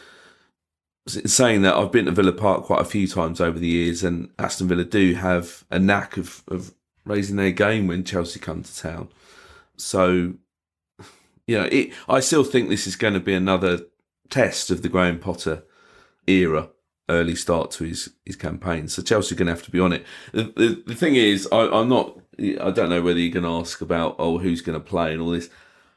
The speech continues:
I, I'm not gonna say anything anymore. Uh, I remember last week that you were asking me this question, and I went, "Oh, he's, he's got to, he's got to stick with the, you know, most of the team that, that destroyed Milan."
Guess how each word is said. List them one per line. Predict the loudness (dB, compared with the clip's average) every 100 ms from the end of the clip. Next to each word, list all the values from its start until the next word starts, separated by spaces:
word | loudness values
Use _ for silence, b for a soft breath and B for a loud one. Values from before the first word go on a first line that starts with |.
| b _ _ -4
I, | -4
I'm | 0 0 2
not | 2
gonna | 0
say | 0 0
anything | 0 -2 -2
anymore. | -2 0 -2 -4 -4
Uh, | -2 0 0
I | 0
remember | -2 0 2
last | 4 4 2 0
week | 0 0 -4
that | -4
you | -2 0
were |
asking | -2 -4 -4
me | -4
this | -4
question, | -4 -4 -4 -6
and | -2
I | 0
went, | 0 0
"Oh, | 0 4
he's, | 4 2
he's | -2 -2
got | -2 -2
to, | -2 -2 -4 b b b b
he's | -8
got | 0 0
to | 0 -2
stick | 0 0 0
with | -2 0
the, | 2 0 -2 _ _ -8
you | -2
know, | 0 0
most | 0 -2 -2 -4
of |
the | -6
team | 0 0 2 0
that, | 0 -4 -6
that | -6 -6
destroyed | -8 -2 0 2 2
Milan." | 0 2 2 0 -2